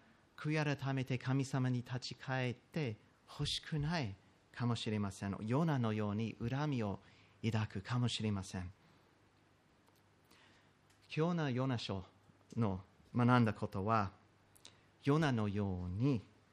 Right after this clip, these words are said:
模範として従わない。従いませんように。その代わりに、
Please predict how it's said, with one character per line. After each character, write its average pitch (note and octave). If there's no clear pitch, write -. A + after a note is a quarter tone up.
模 C#3
範 G#2
と G#2
し -
て B2+
従 -
わ G2
な A#2
い。 F2
従 A2+
い G2+
ま G2
せ G#2+
ん G#2
よ F#2
う -
に。 G#2
そ -
の F3
代 D#3
わ A#2+
り G#2+
に、 B2+